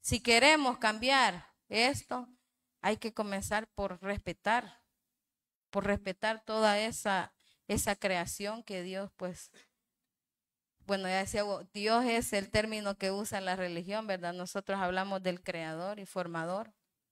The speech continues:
de todo lo que existe. Cuando comencemos a ver todo eso, las cosas van a cambiar, ¿verdad? Entonces, más que, más quizás que adaptarnos, invitarles a eso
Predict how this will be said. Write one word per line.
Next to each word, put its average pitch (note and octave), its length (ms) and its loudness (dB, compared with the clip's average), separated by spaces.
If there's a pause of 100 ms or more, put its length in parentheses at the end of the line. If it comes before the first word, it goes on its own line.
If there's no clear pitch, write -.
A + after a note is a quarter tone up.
(140)
de F#3 120 -4
todo G3+ 320 6
lo G3 160 0
que F#3 80 -12
existe. - 560 -8 (920)
Cuando G#3+ 360 6
comencemos B3 680 4
a C#4 120 10
ver C#4+ 360 -2 (140)
todo B3+ 280 4
eso, C#4 460 -2 (1000)
las G#3+ 200 -4
cosas G#3+ 360 2
van F3+ 200 4
a F3 80 0
cambiar, E3+ 500 -4 (840)
¿verdad? E3 440 -6
Entonces, G#3+ 500 2
más B3+ 240 10
que, C#4 380 4
más A#3+ 240 4
quizás C4 380 4
que C4 100 4
adaptarnos, C4 960 6
invitarles G#3 640 -2
a F#3 140 -2
eso C#4 340 -8